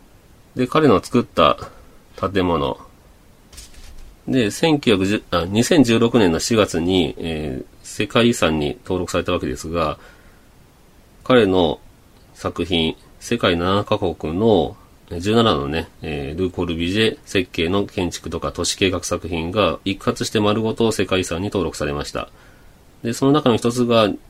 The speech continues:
えー、東京上野にある国立西洋美術館なんですね。で、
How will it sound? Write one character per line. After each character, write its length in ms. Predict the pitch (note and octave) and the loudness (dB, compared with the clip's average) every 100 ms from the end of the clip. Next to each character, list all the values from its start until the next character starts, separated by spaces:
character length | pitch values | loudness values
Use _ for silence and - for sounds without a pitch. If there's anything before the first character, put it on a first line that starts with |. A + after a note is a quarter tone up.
| - | -12
え 140 | G2 E2+ | -8 -6
ー、 40 | |
東 160 | G2+ F#2 | -4 -2
京 200 | F#2 F2+ | 2 2
上 100 | F2+ | 2
野 120 | F2 | 0
に 120 | F2 E2+ | -2 -2
あ 100 | D#2+ | -2
る 200 | E2+ E2+ | -4 -4
国 280 | E2 F#2+ | -6 -6
立 100 | F2+ | -6
西 140 | - F2 | -2 0
洋 120 | E2 | 0
美 120 | E2 | -4
術 160 | E2 - | -8 -8
館 140 | C#2+ | -10
な 80 | - | -10
ん 80 | B1 | -12
で 60 | - | -10
す 120 | F2 | -4
ね。 200 | F#2 - - _ _ - _ _ - | -4 -6 -20 _ _ -20 _ _ -6
で、 340 | A2+ F#2+ D#2+ | 0 0 -2